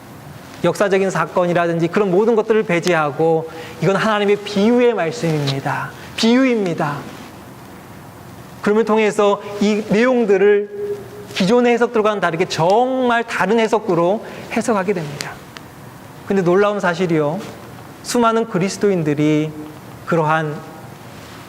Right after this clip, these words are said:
해석에 빠져든다라는 사실입니다. 우리들이 올바로 하나님의 말씀 가운데 서 있지 않냐면요,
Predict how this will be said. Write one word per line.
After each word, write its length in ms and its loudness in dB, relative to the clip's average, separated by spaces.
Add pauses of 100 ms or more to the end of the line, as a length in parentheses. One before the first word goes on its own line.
(600)
해석에 580 0 (800)
빠져든다라는 720 0
사실입니다. 400 -10 (2250)
우리들이 280 4
올바로 1040 4 (140)
하나님의 280 4
말씀 360 2
가운데 260 2
서 200 0
있지 220 2
않냐면요, 800 0